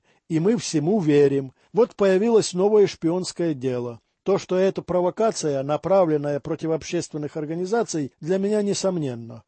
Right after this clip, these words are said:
Показали манипуляции шпионов в кавычках с камнем. Это что, противоправное действие, удивляется автор? Но сообщается, что один из них подписывал финансовый документ, точнее грант,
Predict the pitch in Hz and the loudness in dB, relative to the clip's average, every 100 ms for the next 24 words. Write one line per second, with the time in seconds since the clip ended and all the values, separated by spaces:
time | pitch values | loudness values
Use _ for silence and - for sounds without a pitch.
0 | _ _ 185 - 190 233 240 196 175 180 | _ _ -4 2 2 4 4 4 4 2
1 | 180 180 175 226 233 190 180 - - 175 | 0 2 4 4 4 0 0 -4 0 4
2 | 196 202 165 - 160 165 190 - 180 - | 4 4 0 -2 -2 -2 -4 -6 -6 -6
3 | - 156 139 131 131 123 _ _ 175 196 | -4 -2 -2 -6 -8 -10 _ _ -2 0
4 | - - 139 - _ - 170 170 160 180 | -2 -2 -2 -4 _ -6 -2 0 0 2
5 | 170 170 175 151 175 226 - - 139 135 | 2 2 0 2 4 2 0 -6 -6 -6
6 | 131 139 139 135 127 135 127 120 - 120 | -6 -4 -2 -4 -4 -4 -4 -6 -12 -16
7 | - _ _ 175 190 208 202 139 196 233 | -18 _ _ 0 0 2 0 0 0 2
8 | 247 - 196 - 190 196 220 214 180 151 | 2 2 -4 0 0 2 -2 -2 -4 -4
9 | 240 - 185 - 233 - 208 196 - _ | -6 -2 -4 -4 -8 -2 2 2 0 _
10 | _ - 175 220 190 220 220 185 220 240 | _ -2 2 2 0 -2 -2 -2 -2 -2
11 | 202 175 151 139 _ 170 - 196 214 214 | 0 0 0 -4 _ -6 -4 -2 0 0
12 | 151 170 160 147 135 | 2 2 2 -2 -6